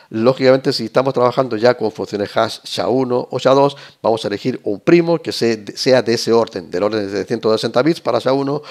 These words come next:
o el orden de doscientos cincuenta y seis bits para sha, eh, sha dos. Aquí elegiremos el primo treinta y siete como Q sub A. Como veis allí, está puesto ahí arriba, treinta y siete. Muy bien.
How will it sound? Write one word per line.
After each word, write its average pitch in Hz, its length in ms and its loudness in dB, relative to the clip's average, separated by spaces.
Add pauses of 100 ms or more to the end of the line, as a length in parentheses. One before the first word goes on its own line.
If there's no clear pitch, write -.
(180)
o 117 180 4
el 110 80 4
orden 131 260 4
de 110 120 2
doscientos 110 500 -4
cincuenta 110 380 -4
y - 20 -6
seis 113 240 2
bits 143 200 -4
para 123 420 2
sha, - 220 -4
eh, 98 200 -4
sha 101 160 -2
dos. - 300 -12 (400)
Aquí 185 320 2
elegiremos 156 420 2
el 120 80 2
primo 147 300 -4
treinta 117 260 -4
y 110 40 -6
siete 170 280 -2
como 123 240 -2
Q 110 140 -8
sub - 220 -14
A. - 160 -6 (180)
Como 95 160 -6
veis 113 160 -2
allí, 120 280 -2
está 117 200 -4
puesto 120 220 -2
ahí 117 40 4
arriba, 147 340 2 (300)
treinta 117 300 0
y - 20 -6
siete. - 360 -12
Muy 143 160 2
bien. 82 140 -10